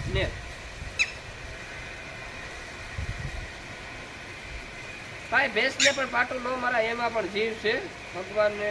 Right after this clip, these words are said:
બધાને સરખા બનાવ્યા છે, આવી રીતે કોઈને પણ ક્યારેય પાટું ન મરાય. તમે ઘણી વખત ભીહું બેઠી હોય તો ઉઠાવા, પણ ભીહું બેઠી, ભીહુંને પાટું મારીએ તો હાલે, અમે તો એવું બધું રાખીએ.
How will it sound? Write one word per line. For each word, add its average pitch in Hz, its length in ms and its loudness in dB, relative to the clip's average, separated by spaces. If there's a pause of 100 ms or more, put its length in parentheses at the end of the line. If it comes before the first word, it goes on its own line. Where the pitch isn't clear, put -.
બધાને 190 480 0
સરખા 190 400 0
બનાવ્યા 175 440 0
છે, 190 180 -2
આવી 180 260 0
રીતે 175 340 -4 (120)
કોઈને 175 400 -4
પણ 175 260 -2 (180)
ક્યારેય 165 320 0
પાટું 160 340 -4
ન 160 40 -2
મરાય. 156 420 0 (640)
તમે 175 200 4
ઘણી 170 300 -2
વખત 170 340 -4 (120)
ભીહું 170 460 -4
બેઠી 165 440 -4
હોય 165 340 -2 (100)
તો 165 80 -4 (140)
ઉઠાવા, - 480 -2 (300)
પણ 320 140 -2 (420)
ભીહું 220 200 4
બેઠી, 240 300 0
ભીહુંને 233 280 2
પાટું 247 260 2
મારીએ 240 200 2
તો 196 80 0
હાલે, 226 260 4
અમે 240 180 0
તો 196 80 -2
એવું 214 180 2
બધું 180 180 0
રાખીએ. 180 400 -2